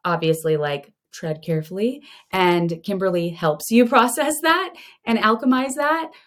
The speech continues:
which is really nice to have, like, a strategy that doesn't require you to just, you know, sit and marinate in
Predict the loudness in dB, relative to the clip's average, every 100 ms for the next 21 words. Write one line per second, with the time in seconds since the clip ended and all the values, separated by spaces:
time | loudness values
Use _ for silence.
0 | _ 0 0 2 2 2 4 0 0 2
1 | 4 4 2 -2 -6 -6 0 2 2 0
2 | -4 -2 -2 -2 -2 -2 -2 -2 -2 -2
3 | -4 -2 0 0 -2 -6 -2 2 4 2
4 | 0 0 0 -2 -6 -4 -2 -4 -6 -2
5 | 0 0 0 2 2 2 0 0 -4 -4
6 | 0 0 0 -6